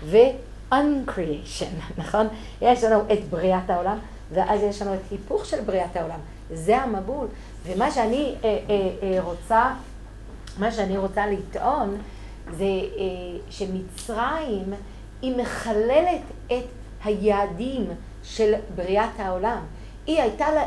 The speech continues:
אפשרות להוביל את העולם לתכלית מסוימת, והיא לא עושה את זה. ועוד, עוד כמה דקות אני אסביר את זה קצת באופן יותר מפורט,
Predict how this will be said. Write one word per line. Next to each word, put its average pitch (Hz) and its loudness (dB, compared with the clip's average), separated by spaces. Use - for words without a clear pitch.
אפשרות 269 -4
להוביל 220 2
את 277 -2
העולם 220 2
לתכלית 247 0
מסוימת, 262 -4
והיא 254 0
לא 330 6
עושה 285 -6
את 285 -8
זה. 170 -2
ועוד, 247 0
עוד 262 -2
כמה 302 -4
דקות 262 0
אני 226 2
אסביר 240 0
את 254 0
זה 226 -2
קצת 233 -4
באופן 220 0
יותר 214 -2
מפורט, 214 2